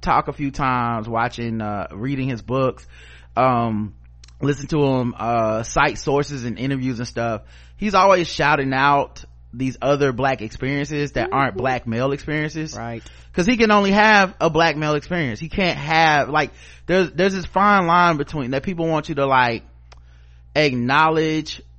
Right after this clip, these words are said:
Speaker 1: uh, and this was specifically coming from, like, black women who were race women that were like, "I want him to acknowledge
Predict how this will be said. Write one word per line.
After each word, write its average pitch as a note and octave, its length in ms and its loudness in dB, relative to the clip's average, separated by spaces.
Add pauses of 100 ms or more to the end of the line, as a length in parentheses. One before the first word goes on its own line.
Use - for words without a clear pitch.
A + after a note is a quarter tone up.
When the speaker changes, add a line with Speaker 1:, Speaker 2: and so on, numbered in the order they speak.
Speaker 1:
uh, A#2+ 280 -2
and C3 140 -2
this F#3 120 -2
was D#3+ 140 -2
specifically C3+ 500 -4
coming B2 220 -6
from, A#2 140 -8
like, G#2 240 -6
black A#2 320 -4
women A#2 300 -4
who A#2+ 100 -6
were G#2 140 -6
race G#2+ 280 -6
women G2+ 280 -8
that G2+ 120 -6
were G2+ 80 -6
like, F#2+ 260 -6
"I A#2+ 120 -4
want C3+ 220 -2
him B2 100 -4
to A#2 60 -6
acknowledge G#2+ 840 -4